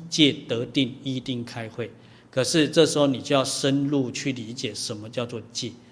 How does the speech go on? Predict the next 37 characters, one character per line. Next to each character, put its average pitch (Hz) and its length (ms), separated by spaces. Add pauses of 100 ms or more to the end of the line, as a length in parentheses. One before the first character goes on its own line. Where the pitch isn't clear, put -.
(260)
哦， 120 140
所 147 140
以 151 100
这 147 120
是 147 140
一 143 60
个 139 120
学 131 200
佛 117 200 (240)
当 131 260
今 127 220
的 120 100
第 123 260
一 123 60
课 120 220
题， - 200 (380)
也 131 120
是 147 300 (260)
现 151 240
在 147 160
学 131 200
佛 135 160
人 110 180
最 135 160
不 120 220
要、 120 240
最 135 160
讨 104 240
厌 117 180
的 107 140
一 117 80
个 110 100
课 107 220
题， - 140 (600)
对 117 80
不 113 60
对？ 101 80